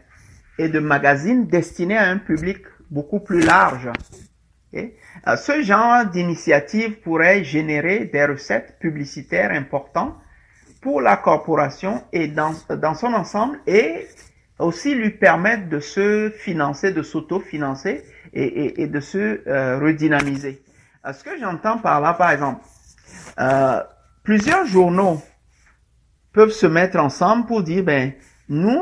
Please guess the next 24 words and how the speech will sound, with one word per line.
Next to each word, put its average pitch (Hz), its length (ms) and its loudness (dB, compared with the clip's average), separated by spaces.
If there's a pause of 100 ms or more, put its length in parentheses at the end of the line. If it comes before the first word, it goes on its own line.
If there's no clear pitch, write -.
on 247 160 4
veut 220 100 6
créer 180 400 4
un 196 80 2
bulletin. 147 520 2 (640)
Et 147 100 4
dans 175 180 6
ce 285 260 -2
bulletin, 220 420 2
justement, 165 680 -2 (480)
euh, 120 200 2
les 139 640 4 (280)
rédacteurs 175 640 4
en 208 140 0
chef - 500 -4 (460)
choisissent, 165 960 2 (880)
euh, 92 160 2 (540)
des 160 260 4
articles 185 380 2
qu'ils 247 180 -4
ont 220 120 0
publiés 160 800 -4 (760)
pour 311 380 2
alimenter 196 960 2